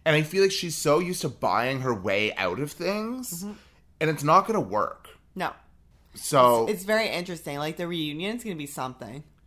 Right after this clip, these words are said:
Speaker 1: Yeah, I, I said I liked her before. I just don't want her back.
Speaker 2: No, I don't want her back either. I don't think she fits
Speaker 1: She's
Speaker 2: in
Speaker 1: not right
Speaker 2: well.
Speaker 1: for the show.
Speaker 2: No.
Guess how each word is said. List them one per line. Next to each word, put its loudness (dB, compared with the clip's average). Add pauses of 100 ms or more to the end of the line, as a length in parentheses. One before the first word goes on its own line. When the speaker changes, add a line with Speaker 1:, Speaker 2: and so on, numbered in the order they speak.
(460)
Speaker 1:
Yeah, -2
I, 4 (400)
I 0
said -2
I 4
liked 2
her -4
before. 0
I 6
just -2
don't 0
want 4
her -2
back. 0 (100)
Speaker 2:
No, 6
I 6
don't 4
want 2
her -4
back 2
either. -2
I 2
don't 0
think -6
she -4
fits -6
Speaker 1:
She's 0
Speaker 2:
in -2
Speaker 1:
not 8
right 6
Speaker 2:
well. 2
Speaker 1:
for 0
the -2
show. -2
Speaker 2:
No. -4